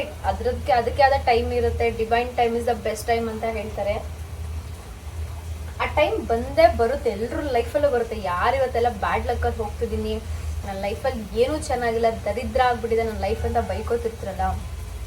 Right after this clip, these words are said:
you are wrong. ವೇಟ್ ಮಾಡಿ, ಬಂದೇ ಬರುತ್ತೆ ಟೈಮು. But ಆ ಬರೋವರ್ಗು ಆ ಮೈಂಡ್‌ಸೆಟ್‌ನ ಪಾಸಿಟಿವ್ ಆಗಿ ಇಟ್ಕೊಳಕ್ ಟ್ರೈ ಮಾಡಿ. ಸಾಕಷ್ಟು ಮ್ಯಾನಿಫೆಸ್ಟೇಷನ್ ವಿಡಿಯೋಸ್,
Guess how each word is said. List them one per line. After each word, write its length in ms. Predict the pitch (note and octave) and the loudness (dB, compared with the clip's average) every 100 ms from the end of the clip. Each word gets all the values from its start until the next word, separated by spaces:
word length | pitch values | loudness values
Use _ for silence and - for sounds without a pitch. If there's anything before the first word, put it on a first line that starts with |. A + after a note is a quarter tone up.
| - - A#3 | -6 -6 0
you 140 | A#3 | 4
are 140 | A#3 A3+ | 6 4
wrong. 260 | F#3+ G3+ - - - - A3+ | 0 -2 -6 -6 -8 -10 4
ವೇಟ್ 440 | A#3 C4+ D#4 D4 | 6 6 2 -2
ಮಾಡಿ, 340 | A#3+ G#3 A3 | 0 0 -2
ಬಂದೇ 760 | A3+ - A3 A#3 B3+ - B3 C#4+ | -4 -2 -2 0 -2 0 6 8
ಬರುತ್ತೆ 460 | C#4 B3 A#3+ - A#3+ | 8 4 2 2 0
ಟೈಮು. 420 | A#3 A3 A3 A#3 | 0 0 0 0
But 260 | A3+ A3+ | 2 2
ಆ 140 | - G#3+ | 2 -2
ಬರೋವರ್ಗು 800 | F#3+ G#3+ A3+ C#4+ C#4 B3 A#3+ B3+ | 0 0 4 6 6 4 -2 -2
ಆ 140 | B3 | -2
ಮೈಂಡ್‌ಸೆಟ್‌ನ 680 | A3 G3+ G#3 C4+ - C#4 C4 B3+ | -2 -2 -2 -2 0 -2 -2 -4
ಪಾಸಿಟಿವ್ 580 | A3 G3 A3+ A3+ G#3+ A#3+ | -2 2 2 0 2 2
ಆಗಿ 100 | A3+ | 2
ಇಟ್ಕೊಳಕ್ 440 | G3+ - G#3 A3 - | -2 -6 -4 -4 -4
ಟ್ರೈ 280 | G#3 G3+ | -4 -4
ಮಾಡಿ. 380 | A#3 G3+ F#3+ G3+ | -2 -4 -6 -6
ಸಾಕಷ್ಟು 540 | G#3+ G3+ A3+ G#3+ - G#3 | -4 -4 -2 -4 -4 -6
ಮ್ಯಾನಿಫೆಸ್ಟೇಷನ್ 840 | G3 G3+ A3 - G#3+ - G#3+ G3+ | -6 -6 -8 -6 -8 -6 -6 -6
ವಿಡಿಯೋಸ್, 600 | A#3+ A#3+ C#4 C#4 C#4+ - | -4 0 6 8 6 2